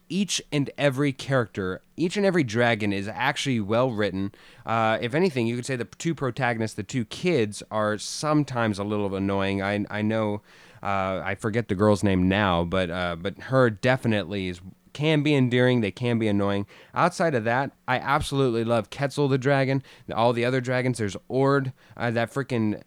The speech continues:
intro song altogether creates a great production, and I think it's really well done, especially for the genre that it, it relies in.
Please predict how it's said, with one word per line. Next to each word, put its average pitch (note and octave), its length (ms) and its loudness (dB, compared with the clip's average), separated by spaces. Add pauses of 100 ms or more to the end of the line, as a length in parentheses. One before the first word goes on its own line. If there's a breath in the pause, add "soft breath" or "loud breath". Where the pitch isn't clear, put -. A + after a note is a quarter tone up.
intro C#3+ 380 0
song C#3+ 380 2
altogether C#3+ 520 -2
creates B2 280 -8
a A2 80 -4
great C#3 380 -4
production, A2+ 540 -2
and G#2+ 180 -6
I A2 80 -6
think C#3 260 -4
it's G#2+ 140 -10
really B2+ 380 -2
well A#2 160 0
done, G2+ 180 -2
especially B2 380 -6
for A2+ 120 -6
the F#2+ 100 -4
genre G2 320 -2
that F2+ 140 -6
it, F2+ 180 -10
it G2+ 120 -12
relies F2 400 -8
in. D2+ 160 -14